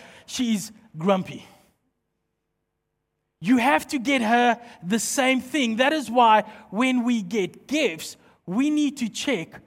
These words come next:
what happens within us, because most gifts aren't obvious, but every gift is needed. Most gifts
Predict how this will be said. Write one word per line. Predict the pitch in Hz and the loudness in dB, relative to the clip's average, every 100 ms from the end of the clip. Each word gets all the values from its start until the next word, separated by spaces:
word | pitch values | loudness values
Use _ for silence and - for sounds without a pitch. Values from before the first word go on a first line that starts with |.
| _ _ - | _ _ -6
what | 226 220 | -2 -2
happens | - 269 262 175 156 147 - _ - | -2 -4 -4 -6 -6 -10 -18 _ -4
within | 190 196 - 262 | -2 -2 -2 -2
us, | 202 156 - - - - | -2 -6 -8 -14 -20 -6
because | 240 285 254 233 - - - _ | -4 0 0 0 -8 -20 -20 _
most | 226 302 285 277 | 8 8 6 0
gifts | 262 226 | -4 0
aren't | 240 240 | 0 2
obvious, | - 294 240 151 117 - - - _ _ _ _ _ - | 2 2 0 -8 -10 -14 -16 -20 _ _ _ _ _ 0
but | 208 220 | 0 0
every | 240 233 | -2 -2
gift | 175 202 - - - | -4 -6 -8 -8 -6
is | 185 | -2
needed. | 208 254 185 120 - - _ _ _ _ _ _ _ _ _ - | 2 2 0 -4 -10 -20 _ _ _ _ _ _ _ _ _ 0
Most | 240 277 277 277 | 4 4 2 -2
gifts | 233 202 - | -4 -4 -14